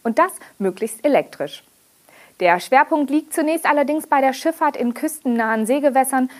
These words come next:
Binnengewässerstraßen und großen Seen. Wobei stets ein besonderer Fokus auf den Verkehr in sowie zwischen den Städten gelegt wird. Überfüllte Straßen in Stadtgebieten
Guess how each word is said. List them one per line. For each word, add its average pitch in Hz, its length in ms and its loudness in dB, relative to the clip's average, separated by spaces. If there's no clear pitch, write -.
Binnengewässerstraßen 285 1120 0
und 240 180 -4
großen 269 380 -2
Seen. 196 380 -2
Wobei 185 280 2
stets 277 280 -2
ein 254 160 2
besonderer 254 380 2
Fokus 294 400 -2
auf 254 120 0
den 247 140 -4
Verkehr 254 520 0
in 330 200 -2
sowie 277 340 0
zwischen 349 360 -2
den 175 140 -2
Städten - 360 -6
gelegt 202 460 -4
wird. 147 280 -8
Überfüllte 247 500 0
Straßen 262 440 2
in 247 120 0
Stadtgebieten 269 680 0